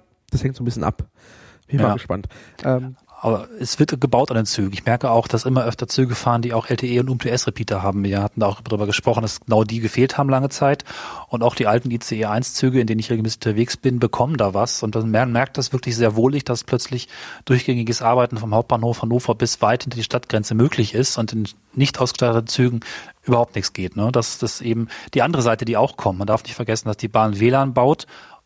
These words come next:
Speaker 2: und Repeater einbaut und die meisten Netzanbieter auch an den Strecken sowohl für das W lan als auch für die normalen Direktnutzung der Kunden Masten aufstellt.
Speaker 1: Und, äh, die Bahn mit ihrem I-C-E-Portal auch daran arbeitet, dass ihr eigentlich auch nicht das W lan nutzen müsst, also nicht das Internet hinterm W lan.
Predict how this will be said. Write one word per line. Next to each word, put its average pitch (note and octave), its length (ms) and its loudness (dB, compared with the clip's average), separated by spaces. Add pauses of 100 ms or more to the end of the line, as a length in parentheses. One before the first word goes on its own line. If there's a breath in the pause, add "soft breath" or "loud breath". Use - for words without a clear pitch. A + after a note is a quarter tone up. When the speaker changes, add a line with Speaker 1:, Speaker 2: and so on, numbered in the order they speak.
(140)
Speaker 2:
und D#3 220 0
Repeater C#3 380 -2
einbaut B2+ 400 2
und B2+ 340 -4
die B2+ 60 -2
meisten A#2 320 0
Netzanbieter A2+ 600 -2
auch A2+ 200 0
an A#2 140 -2
den A#2+ 100 0
Strecken A#2+ 500 -2 (240 loud breath)
sowohl A#2+ 420 4
für D#3 200 0
das A2+ 180 -2
W B2 120 2
lan D3 260 2 (340 loud breath)
als B2 320 -2
auch A2+ 240 2
für - 180 0
die A2 220 -2
normalen A2 460 2
Direktnutzung G#2+ 560 0
der A2 100 2
Kunden A#2+ 480 -2 (400 loud breath)
Masten G#2+ 300 -2
aufstellt. F#2 480 -8 (480 loud breath)
Speaker 1:
Und, F#3 420 2
äh, F3 220 4
die D#3 100 -4
Bahn C3+ 320 2
mit C#3+ 100 -10
ihrem C#3+ 160 -2
I-C-E-Portal C#3 680 0
auch G2+ 80 2
daran B2 320 0
arbeitet, B2 380 0
dass G#2+ 120 -6
ihr F#2 120 0
eigentlich A2 180 -4
auch - 140 -20
nicht C#3+ 360 2
das D#3 200 0
W F3 80 6
lan D3 160 2
nutzen B2 280 -8
müsst, - 280 -6
also B2 160 2
nicht C3 180 -6
das - 140 -2
Internet F3+ 320 0
hinterm A#2 280 -4
W G#2+ 120 -2
lan. C#3 160 2